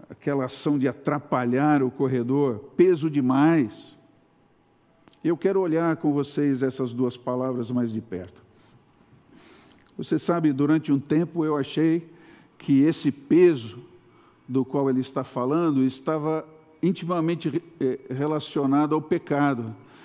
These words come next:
É um efeito do pecado na nossa vida. Quando eu peco, eu sinto peso. Mas depois que eu comecei a estudar essa palavra grega mais profundamente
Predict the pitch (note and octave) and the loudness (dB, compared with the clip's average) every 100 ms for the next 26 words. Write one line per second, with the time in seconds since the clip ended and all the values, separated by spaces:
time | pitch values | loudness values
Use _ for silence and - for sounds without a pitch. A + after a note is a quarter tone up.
0 | - - F3+ D#3+ - - D#3+ F3 - C#3+ | -16 -8 -2 -2 -2 -4 4 4 4 -2
1 | D3 D3+ C3+ - C#3 C3+ B2+ C3 C3 B2+ | -2 0 -2 -2 -2 0 0 2 0 -2
2 | A#2+ A2+ B2+ A2+ - C#3 D#3+ C#3+ - D#3 | -6 0 0 0 -4 -4 -2 -4 -4 -4
3 | E3+ F#3 F3+ - E3 D3+ - C3 C3 B2 | -4 -6 -6 -4 -4 -4 -2 0 2 0
4 | G#2+ - - - _ _ _ _ _ _ | -6 -16 -20 -20 _ _ _ _ _ _
5 | _ - - - E3+ D#3 F3 F3+ G3+ G3 | _ -20 -20 -10 -6 2 2 4 2 4
6 | G3+ G3 F#3+ F3+ - F#3+ F3+ - D3 D3+ | 0 2 0 0 2 0 0 -2 0 0
7 | F3+ D#3+ - E3 - C#3 D3+ D#3 D3 C3 | 0 -2 -2 -4 -2 -2 0 0 0 -2
8 | B2+ D3+ C#3+ C3 D#3+ D#3+ - - C#3 - | 0 0 0 0 -2 -2 -4 -2 -4 0
9 | C#3+ C3+ B2+ A#3+ G3 F#3 - A#2 | 0 0 0 0 2 -2 -4 -8